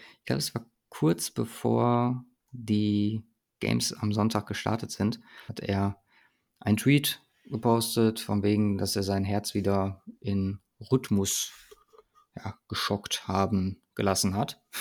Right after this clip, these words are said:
<laughs> um das mal so zu sagen. Hört sich scary an,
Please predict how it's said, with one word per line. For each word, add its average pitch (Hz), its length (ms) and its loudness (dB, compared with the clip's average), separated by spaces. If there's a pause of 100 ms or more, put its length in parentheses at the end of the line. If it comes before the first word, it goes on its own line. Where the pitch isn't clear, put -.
<laughs> - 220 -12
um 123 180 -4
das 120 220 0
mal 113 100 4
so 104 100 2
zu 101 160 -4
sagen. 113 440 -2 (480)
Hört 113 200 4
sich 120 200 4
scary 120 420 6
an, 165 420 2